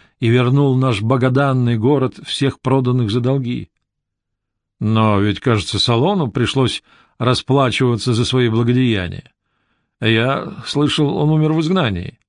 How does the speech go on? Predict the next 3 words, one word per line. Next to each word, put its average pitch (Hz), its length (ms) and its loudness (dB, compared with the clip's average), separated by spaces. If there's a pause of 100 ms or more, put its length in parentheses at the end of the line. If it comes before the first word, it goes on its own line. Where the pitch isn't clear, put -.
(1200)
"Салон 160 420 2
уничтожил 147 560 0
долги, 143 680 0